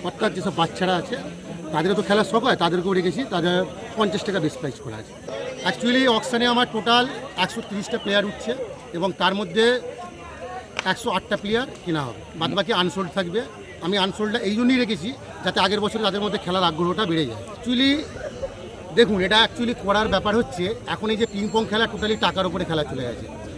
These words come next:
যত ভালো প্লেয়ার, সে প্রত্যেকটা প্লেয়ারকে জোগাড় করে টাকার পরিপ্রেক্ষিতে খেলতে যাচ্ছে, কিন্তু মার খাচ্ছে কারা?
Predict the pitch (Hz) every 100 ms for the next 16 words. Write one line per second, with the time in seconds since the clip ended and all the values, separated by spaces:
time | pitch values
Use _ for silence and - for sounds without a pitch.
0 | - 196 202 190 190 220 220 233 240 254
1 | 240 196 - - 202 202 196 202 220 208
2 | 214 202 202 175 202 214 208 220 254 233
3 | - - 180 208 185 214 196 - 202 185
4 | 165 151 123 - - 190 226 262 226 156
5 | 180 233 226 - 208 220 294